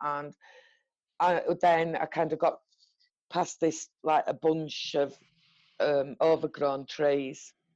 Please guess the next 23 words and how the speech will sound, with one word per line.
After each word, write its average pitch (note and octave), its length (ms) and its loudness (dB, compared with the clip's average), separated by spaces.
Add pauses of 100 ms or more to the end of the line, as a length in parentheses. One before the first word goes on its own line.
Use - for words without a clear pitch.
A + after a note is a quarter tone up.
(640)
so - 140 -4
you D3 60 -2
couldn't E3 260 -4
see D3 220 0
through D3 340 -2
'em C#3+ 140 -4
at C3+ 100 -2
all. C#3+ 380 0 (840)
And E3 320 2
I D#3+ 60 4
noticed D#3+ 720 2 (360)
a D#3+ 80 2
globe, D#3 680 4 (400)
a C#3 180 -2
orange D#3+ 640 0
globe, D3 500 2 (800)
uh, D#3 300 6
that - 180 2
was E3 140 2
settled D3+ 800 2 (100)
on D#3 180 -2
the D#3+ 80 -2
ground. D#3 640 0